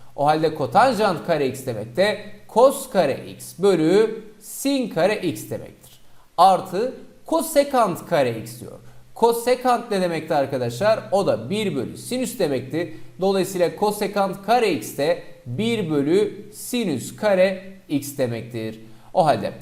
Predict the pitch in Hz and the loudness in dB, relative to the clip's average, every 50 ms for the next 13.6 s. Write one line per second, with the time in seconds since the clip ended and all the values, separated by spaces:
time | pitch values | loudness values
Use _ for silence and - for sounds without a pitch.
0 | - - - - - 277 254 233 220 220 214 214 - 175 180 214 254 208 233 233 | -18 -18 -16 -6 -4 -2 0 2 4 2 2 2 0 -2 -2 -2 -2 2 4 4
1 | 220 226 220 220 214 214 202 190 196 202 180 156 143 165 214 226 220 220 208 190 | 4 4 2 2 2 2 0 0 0 -2 -4 -2 -2 0 0 2 2 2 0 0
2 | 196 175 175 165 143 - - - 202 226 233 233 - - - - - - 156 202 | 0 0 0 -2 -4 -4 -4 -2 -2 -2 -2 -2 -8 -12 -16 -20 -14 -6 -2 2
3 | 226 220 196 220 190 175 165 156 143 135 147 139 139 127 135 135 131 131 127 143 | 2 2 2 2 0 -2 -2 -2 0 4 4 4 4 4 2 0 0 0 0 -2
4 | 135 127 120 123 123 190 214 220 220 - - - 147 143 131 127 - 131 127 123 | -2 -2 -4 -2 0 2 2 2 0 -4 -8 -6 -4 -4 -4 -4 -4 -6 -6 -4
5 | 117 127 120 120 120 143 196 220 214 208 - - - - 160 165 214 226 208 175 | -2 -2 -2 -2 -2 -2 -4 -4 -4 -8 -12 -16 -14 -10 -2 2 4 4 4 4
6 | 160 151 156 143 131 117 120 151 208 226 220 190 185 170 151 139 131 123 110 110 | 2 0 -2 -4 -8 -6 -4 -2 -2 0 0 0 2 2 2 0 0 -4 -4 -4
7 | 110 139 185 208 190 170 190 214 208 - - - - - - - 208 208 - - | -4 -4 -2 -2 0 -2 -2 -2 -4 -8 -14 -18 -20 -4 0 0 0 0 0 0
8 | 202 202 208 190 180 196 185 180 190 190 - 196 190 190 - 226 185 180 202 190 | 2 2 2 2 2 2 2 2 2 0 -2 -4 -6 -4 -2 0 0 0 0 0
9 | 185 190 185 165 131 123 139 175 180 - - - - - - 185 175 - - 170 | 2 2 2 2 2 0 0 0 -2 -4 -10 -14 -16 -4 0 0 0 2 0 -4
10 | 180 175 175 220 226 202 - - 160 127 123 135 160 160 190 196 190 175 151 123 | -6 -4 -4 -4 -2 -2 -2 -4 -4 -4 -4 -4 -4 0 2 4 6 6 6 4
11 | 151 196 196 185 180 165 - 180 165 156 147 135 123 123 127 110 107 110 123 123 | 4 2 2 2 2 2 2 0 0 2 2 0 0 0 -4 -6 -6 -6 -2 0
12 | 180 196 196 196 - - - - - 139 143 190 240 247 233 233 - - - 147 | 0 0 0 -2 -6 -12 -16 -16 -14 -8 -2 0 2 2 2 0 -4 -6 -2 0
13 | 139 131 - - - - 185 220 226 220 226 - | 0 0 0 -4 -2 -2 0 0 0 -2 -4 -10